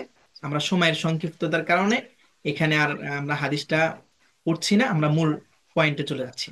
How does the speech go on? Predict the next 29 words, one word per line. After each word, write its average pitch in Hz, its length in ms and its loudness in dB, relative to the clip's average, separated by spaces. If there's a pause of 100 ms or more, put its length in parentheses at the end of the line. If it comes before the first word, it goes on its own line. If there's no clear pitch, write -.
(120)
আমরা 214 200 2
প্রথমেই 247 480 2 (720)
কোরআন 208 220 4
শিক্ষার 190 320 -2
জন্য 180 260 0
আমরা 165 320 0
আরবি 165 360 2 (520)
বর্ণমালাগুলো 190 680 4
আপনাকে 147 320 -2
শেখাবো। 135 480 -8
দেখেন 175 300 -2 (640)
এখানে 180 340 0
আছে 175 260 0
আলিফ, 165 380 4 (480)
বা, 165 160 6 (600)
তা, 165 180 6 (680)
থা, 165 120 6 (560)
জিম। 165 380 0 (540)
এই 175 80 -2
যে 156 60 -4
আমি 151 140 -4
পাঁচটা 208 420 0
লেটার 185 400 4 (100)
উচ্চারণ 180 360 -2
করেছি, 135 340 -6 (760)
পাঁচটা 240 360 2
লেটারের 233 460 6
কিন্তু 214 260 0
মাখরাজ 190 460 2